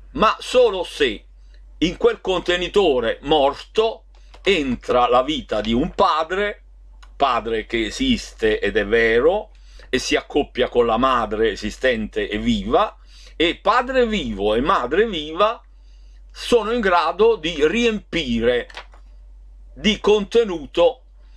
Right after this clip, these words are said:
quel contenuto morto in se stesso dato dal primo figlio e dal secondo figlio.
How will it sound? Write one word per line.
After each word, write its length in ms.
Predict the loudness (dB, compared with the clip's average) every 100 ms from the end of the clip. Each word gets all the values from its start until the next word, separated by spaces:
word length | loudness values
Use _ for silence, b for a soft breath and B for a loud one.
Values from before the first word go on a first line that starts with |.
| -20 -4
quel 460 | 0 2 0 -2 0
contenuto 720 | 2 2 2 0 0 -2 2
morto 540 | 4 4 0 -2 0
in 100 | 0
se 180 | -2 -4
stesso 600 | -4 -4 -4 -4 -4 -2
dato 320 | 0 -2 0
dal 160 | -2 0
primo 260 | 0 0
figlio 600 | 0 -4 -10 -4 -4 -4 -4
e 120 | 0
dal 180 | 0 0
secondo 520 | -6 -8 -8 -8 -10
figlio. 560 | -8 -10 -8 -8 -8